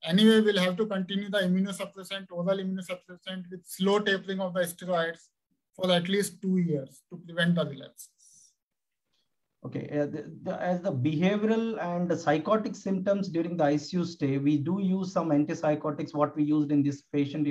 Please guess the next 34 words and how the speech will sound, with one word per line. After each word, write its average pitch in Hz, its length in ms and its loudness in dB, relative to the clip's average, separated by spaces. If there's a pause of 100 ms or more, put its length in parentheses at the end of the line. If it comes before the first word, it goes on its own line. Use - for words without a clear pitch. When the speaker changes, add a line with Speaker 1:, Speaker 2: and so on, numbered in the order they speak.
(120)
Speaker 2:
quetiapine. 139 640 -2 (460)
Speaker 1:
Yes, 156 240 -6
sir. - 40 -14
Speaker 2:
So, 156 520 -2
uh, 131 540 -2 (240)
what 160 280 2
is 190 180 -2
the, 180 420 6 (540)
what 151 220 2
is 185 100 0
the 180 540 4 (500)
possibility 185 580 0
of 190 120 2
extrapyramidal 180 920 2
symptoms 165 500 -4
with, 143 320 0
uh, 131 300 0
these 127 220 0
kind 127 220 0
of 117 100 0
situations? 127 680 -14 (560)
Speaker 1:
See, 262 140 2
all 226 240 4
these 254 220 4
symptoms 247 500 2
started 220 420 0
before 220 300 2
starting 180 400 -2
quetiapine. 151 480 -10 (440)
And 185 140 0
then 214 160 6
again, 226 540 4
for 214 140 -2
the, 214 340 -2